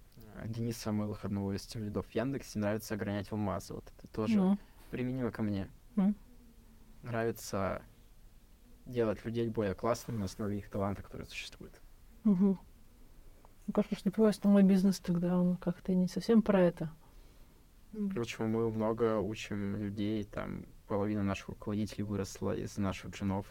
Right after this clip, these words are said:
Speaker 2: Мгм.
Speaker 1: В целом мы этим тоже постоянно занимаемся внутри компании, когда людей доучиваем
Speaker 2: Мгм.
Speaker 1: из джунов, сеньоров.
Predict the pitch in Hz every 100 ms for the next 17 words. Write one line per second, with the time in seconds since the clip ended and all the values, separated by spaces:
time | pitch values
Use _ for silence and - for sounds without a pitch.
0 | - 220 196 202 208 - - - - -
1 | - - - - - - - - - 110
2 | 107 104 101 104 110 104 101 101 - -
3 | 101 110 101 95 92 113 - 104 98 -
4 | 104 110 - 101 101 95 - - 107 107
5 | 113 104 98 104 - 208 107 104 - 95
6 | 98 - 101 101 98 104